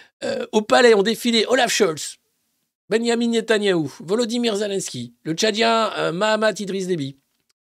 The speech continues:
Et les déplacements en région, avec bain de foule à la clé,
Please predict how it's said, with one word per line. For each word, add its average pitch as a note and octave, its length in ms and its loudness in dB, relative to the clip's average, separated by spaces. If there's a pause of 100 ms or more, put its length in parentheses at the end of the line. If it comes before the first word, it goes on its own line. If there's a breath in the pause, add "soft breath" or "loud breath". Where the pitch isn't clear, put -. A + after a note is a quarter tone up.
(100)
Et C#3 60 -2
les E3 100 4
déplacements B3 480 -2
en - 20 0
région, F#3+ 480 -2 (320 soft breath)
avec D3 240 -4
bain A#3+ 140 -2
de A#3+ 40 -8
foule C4 200 -4
à A3 40 0
la E3+ 120 -2
clé, G3 280 -2